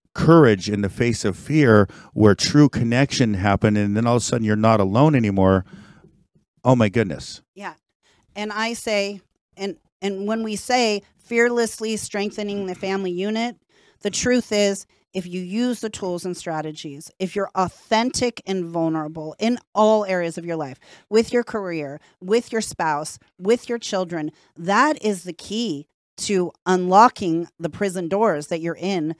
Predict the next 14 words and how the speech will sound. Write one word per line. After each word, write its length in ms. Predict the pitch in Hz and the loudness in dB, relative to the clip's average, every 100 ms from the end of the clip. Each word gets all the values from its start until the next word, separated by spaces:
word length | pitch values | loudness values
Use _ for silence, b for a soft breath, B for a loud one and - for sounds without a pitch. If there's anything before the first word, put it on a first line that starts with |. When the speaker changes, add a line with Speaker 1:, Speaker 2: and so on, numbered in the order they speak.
| _ _ _ | _ _ _
Speaker 2:
with 360 | 165 170 214 208 | -6 -2 -2 -2
fear. 400 | - 175 110 71 _ _ - - | -12 -10 -10 -16 _ _ -20 -6
That's 320 | 175 196 - | -2 -2 -2
it. 220 | 214 127 _ _ _ _ _ _ | -4 -4 _ _ _ _ _ _
That 360 | 165 170 170 - | -10 -6 -6 -8
there's 380 | 175 175 180 170 | -4 4 4 4
plenty 380 | - 233 262 294 | 0 2 4 4
of 100 | 262 | 0
tools 360 | - 247 233 | 0 2 2
that 120 | 233 208 | 0 -2
we 100 | 202 | -2
can 140 | 208 | -2
talk 280 | 202 214 220 | 4 4 4
about. 360 | 226 214 214 | 4 4 4